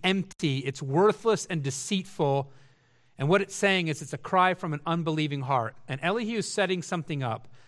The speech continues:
And he's not trying to tell Job he's an unbeliever. He's trying to tell Job, all the oppressed people cry out, but it's just lie that they're crying out.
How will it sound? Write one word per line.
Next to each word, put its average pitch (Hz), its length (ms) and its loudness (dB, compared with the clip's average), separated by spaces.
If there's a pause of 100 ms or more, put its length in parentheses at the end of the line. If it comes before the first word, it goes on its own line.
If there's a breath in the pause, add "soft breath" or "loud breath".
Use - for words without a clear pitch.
And 139 100 -4
he's 143 100 0
not 185 180 2
trying 220 140 2
to 214 60 2
tell 214 200 4
Job 185 280 4
he's 160 120 -2
an 165 100 0
unbeliever. 143 600 -2 (480 soft breath)
He's 143 160 -4
trying 196 220 4
to 196 60 0
tell 185 220 2
Job, 160 460 2 (260 loud breath)
all 214 220 8
the 220 120 0
oppressed 196 500 2
people 190 320 0
cry 165 320 4
out, 156 320 4 (260 soft breath)
but 156 100 2
it's 151 120 0
just - 320 -4
lie 147 680 4
that 135 180 -6
they're 127 140 -2
crying 143 400 0
out. 113 280 -4